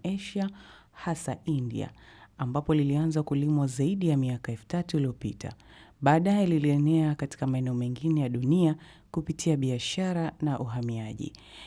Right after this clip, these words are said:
Kilimo cha tango hustawi zaidi katika maeneo yenye hali ya joto na unyevunyevu wa wastani.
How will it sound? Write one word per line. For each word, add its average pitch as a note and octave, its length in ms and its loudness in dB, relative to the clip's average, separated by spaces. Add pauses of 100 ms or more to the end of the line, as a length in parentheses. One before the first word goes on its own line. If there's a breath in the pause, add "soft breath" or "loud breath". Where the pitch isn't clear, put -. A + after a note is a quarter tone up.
(140)
Kilimo D#3+ 320 4
cha E3 160 0
tango G#3+ 460 2
hustawi D#3+ 420 0
zaidi C3+ 300 0
katika B2 340 -8
maeneo B2 300 -2
yenye B2 260 -2
hali F3+ 400 -2
ya E3+ 100 2
joto C#3+ 360 -2
na B2 100 -2
unyevunyevu B2+ 680 0
wa C3 100 -2
wastani. A#2+ 420 -6